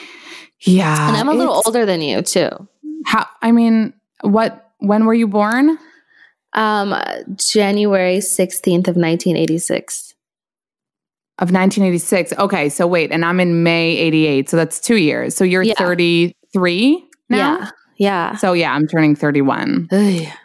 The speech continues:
Speaker 1: No big a deal.
Speaker 2: Yeah, so
Speaker 1: No,
Speaker 2: you're,
Speaker 1: so I
Speaker 2: yeah, you're like Stassi's age.
Speaker 1: Mm, yeah. Okay. I know that in this season she's gonna be, like, thir-,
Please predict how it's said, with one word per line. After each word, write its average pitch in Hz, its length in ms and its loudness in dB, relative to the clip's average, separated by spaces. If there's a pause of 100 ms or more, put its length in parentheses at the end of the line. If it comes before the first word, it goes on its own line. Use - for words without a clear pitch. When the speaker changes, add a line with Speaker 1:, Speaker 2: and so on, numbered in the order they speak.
(260)
Speaker 1:
No 160 180 0
big 196 160 2
a 269 60 2
deal. 196 920 0
Speaker 2:
Yeah, 381 200 0
so 214 100 -2
Speaker 1:
No, 196 120 0
Speaker 2:
you're, 247 100 0
Speaker 1:
so 214 160 0
I - 60 -4 (140)
Speaker 2:
yeah, 135 160 -4
you're 196 220 0
like 233 140 0
Stassi's 156 560 -2
age. - 400 -6 (1000)
Speaker 1:
Mm, 156 440 2
yeah. 175 360 -2 (360)
Okay. 180 600 -2 (440)
I 190 100 -2
know 175 160 2
that 165 140 0
in 165 160 2
this 160 180 0
season 160 300 2
she's 156 180 -2
gonna 151 160 4
be, 147 140 2
like, 135 180 -2
thir-, - 400 -6